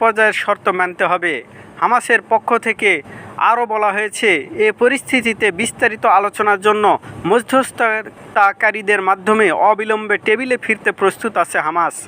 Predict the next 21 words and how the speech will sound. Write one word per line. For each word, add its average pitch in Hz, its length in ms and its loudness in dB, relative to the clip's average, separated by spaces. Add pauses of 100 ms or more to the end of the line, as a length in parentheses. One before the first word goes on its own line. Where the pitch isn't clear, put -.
(1160)
তারা 214 180 0
গাজা 202 440 2
উপত্যকার 220 800 0
শাসনভার 220 680 0
একটি 208 240 0
স্বাধীন 208 440 -2 (100)
ফিলিস্তিনি 247 520 0
সংস্থা 196 580 0 (460)
টেকনোক্র্যাট 220 640 0 (120)
কাছে 202 220 0
হস্তান্তর 208 540 -2
করতে 175 300 0
চায়। 156 320 0 (480)
এই 233 160 2
সংস্থা 233 560 -4
ফিলিস্তিনি 247 580 -2
জাতীয় 208 460 2
ঐক্যমত্য 208 540 0 (440)
এবং 202 220 2 (180)
আরব 214 360 0 (100)
ও 202 80 4